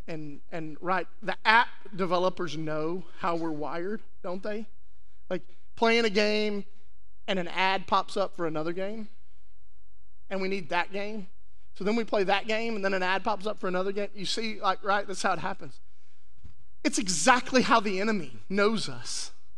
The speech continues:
right? The enemy knows us and puts things in front of us that says,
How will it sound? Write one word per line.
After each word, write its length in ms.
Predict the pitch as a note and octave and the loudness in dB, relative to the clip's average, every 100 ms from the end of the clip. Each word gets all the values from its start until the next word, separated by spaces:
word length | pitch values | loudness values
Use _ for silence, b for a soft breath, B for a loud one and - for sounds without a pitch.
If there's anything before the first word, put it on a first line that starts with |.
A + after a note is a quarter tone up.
| - - - - - | -4 -4 -4 -4 2
right? 280 | F#3 A3+ - - - - - - - - - - - - - - - - - - - - | 4 4 2 -4 -4 -4 -4 -4 -4 -4 -4 -4 -4 -4 -4 -4 -4 -4 -4 -4 -4 -2
The 240 | C4+ B3 D4 | 2 4 6
enemy 440 | D#4 E4+ D#4+ C4 | 8 8 6 6
knows 640 | A3 A3 A3+ A#3 B3 G3 G3 | 4 4 6 6 4 2 2
us 500 | A#3 G#3 D#3+ - - | 4 4 4 -2 0
and 200 | A#3 G3+ | 0 2
puts 320 | - D#4+ - | 2 2 2
things 380 | - D4+ C#4 A3 | 4 6 6 4
in 140 | A3+ | 2
front 260 | G#3+ C4+ C#4+ | 2 2 4
of 140 | A3+ | 4
us 220 | F#3 F#3 - | 2 0 0
that 120 | B3+ | -2
says, 320 | - B3+ | 4 4